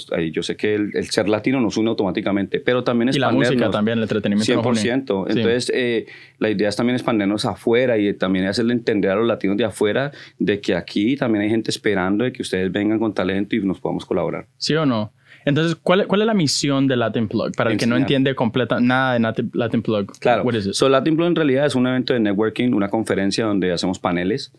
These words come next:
Speaker 2: Ajá.
Speaker 1: eh, con personalidades que de pronto soñadores, me,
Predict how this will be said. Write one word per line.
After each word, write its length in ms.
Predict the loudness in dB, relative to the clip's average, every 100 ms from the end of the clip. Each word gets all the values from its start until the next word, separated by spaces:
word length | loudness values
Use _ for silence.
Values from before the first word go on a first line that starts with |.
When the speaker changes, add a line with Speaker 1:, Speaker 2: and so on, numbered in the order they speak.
| -4
Speaker 2:
Ajá. 260 | 0 0
Speaker 1:
eh, 600 | 0 0 0 0 0 0 -2
con 180 | -4
personalidades 640 | -2 -2 -2 0 0 -2 -2
que 120 | -2
de 80 | -2
pronto 280 | -2 -4 -2
soñadores, 560 | 0 0 2 2 0
me, 100 | 0